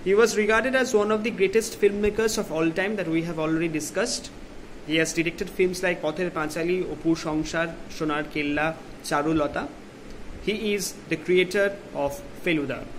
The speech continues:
a private detective who has Topshe as his assistant.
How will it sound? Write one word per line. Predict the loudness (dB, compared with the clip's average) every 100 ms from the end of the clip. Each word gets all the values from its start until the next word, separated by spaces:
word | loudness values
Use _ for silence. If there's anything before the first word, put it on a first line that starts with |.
| -10
a | -4
private | 2 2 2 0
detective | 0 -2 -2 -4 -2
who | 0 0
has | 0 -2 -2 -4 -8 -2
Topshe | -2 0 -2 0 0 -4 -14 -8
as | -2 -2 0
his | -4 -2
assistant. | -6 -4 -6 -6 -8 -10 -12